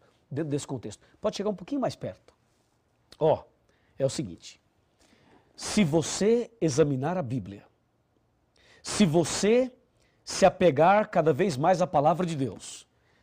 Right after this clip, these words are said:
saiba de uma coisa. A luz da verdade brilhará no seu coração e as trevas serão banidas. E vai se cumprir na tua vida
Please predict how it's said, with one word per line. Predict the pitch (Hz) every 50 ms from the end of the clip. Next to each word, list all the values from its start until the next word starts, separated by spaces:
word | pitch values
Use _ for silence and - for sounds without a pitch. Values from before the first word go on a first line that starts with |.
| _ _
saiba | - - - - - 165 151 165 156 147 147
de | 123 135
uma | 131 131
coisa. | - - 104 98 107 - - _ _ _ _ _ _ _ _ _ _ _ _ _ _ _ _ _
A | - 139 139
luz | 139 131 131 143 156 208 262 285 285 247 190 165
da | 185 175
verdade | 135 156 151 127 113 117 135 139 165 156 135 147 170 165 - _ _ _ _ _
brilhará | 131 120 113 131 175 196 170 151 147 135 127 131 139 139
no | 135 127 110
seu | - - 127 113
coração | - 117 101 98 - - 113 90 - - _ _ _ _ _ _ _ _ _ _ _ _ _
e | 160 147
as | 139 127 - - - -
trevas | _ - 175 170 170 143 104 92 98 110 - - - - - _ _ _ _ _ _
serão | _ - - - 151 131 135 135
banidas. | 123 117 131 117 113 117 117 117 98 - - - - - - - - - _ _ _ _ _ _ _ _ _ _ _ _ _ _ _ _ _ -
E | 156 151
vai | 117 156 175 180
se | - - -
cumprir | - 175 165 - - 135 139 143 143
na | 143 151 127
tua | 110 _ _ - 214 220 175
vida | 113 117 127 110 92 92 95